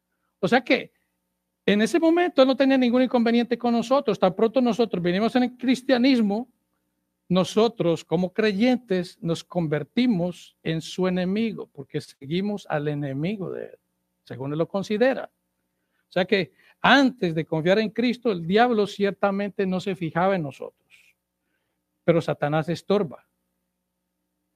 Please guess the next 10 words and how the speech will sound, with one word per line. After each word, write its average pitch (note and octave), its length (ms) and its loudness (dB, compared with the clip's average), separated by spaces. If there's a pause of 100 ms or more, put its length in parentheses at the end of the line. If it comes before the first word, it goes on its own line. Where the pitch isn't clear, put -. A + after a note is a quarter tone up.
(120)
estorba, E3 640 -6 (640)
bastante F3 520 -4
estorba. - 460 -14 (1080)
Y F#3 120 2
ese G3 160 2
estorbar A3 720 6
es A3 200 0
impedir G#3 800 2
el A3 220 2
paso, A3 640 2